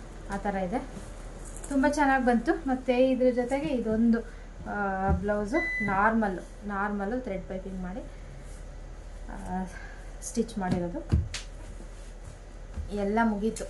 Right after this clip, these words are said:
ಆ, ಇಷ್ಟು ಬ್ಲೌಸು ನಾಮಕರಣದ್ದು. ಇದು ನಿಮಗೆಲ್ಲ ತೋರ್ಸೋಣ ಅಂತ ಹೇಳಿ, ಆ, ವಿಡಿಯೋ ಮಾಡಿದ್ದೀನಿ. ಈಗ ಕೊಟ್ಟು ಕಳಿಸ್ಬೇಕು. ಯಾರ್ಯಾರಿಗೆಲ್ಲ ಈ ವಿಡಿಯೋ ಇಷ್ಟ ಆಯ್ತು,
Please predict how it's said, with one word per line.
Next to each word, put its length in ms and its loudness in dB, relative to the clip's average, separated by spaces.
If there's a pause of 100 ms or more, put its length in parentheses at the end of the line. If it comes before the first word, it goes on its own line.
(140)
ಆ, 360 0
ಇಷ್ಟು 720 4
ಬ್ಲೌಸು 360 4
ನಾಮಕರಣದ್ದು. 840 4 (460)
ಇದು 240 -2 (500)
ನಿಮಗೆಲ್ಲ 460 2
ತೋರ್ಸೋಣ 460 -4
ಅಂತ 200 -6
ಹೇಳಿ, 280 -2 (200)
ಆ, 160 -2
ವಿಡಿಯೋ 300 2
ಮಾಡಿದ್ದೀನಿ. 440 -2 (680)
ಈಗ 80 4
ಕೊಟ್ಟು 320 2
ಕಳಿಸ್ಬೇಕು. 600 2 (1120)
ಯಾರ್ಯಾರಿಗೆಲ್ಲ 560 6 (100)
ಈ 80 4
ವಿಡಿಯೋ 260 4
ಇಷ್ಟ 260 0
ಆಯ್ತು, 260 -6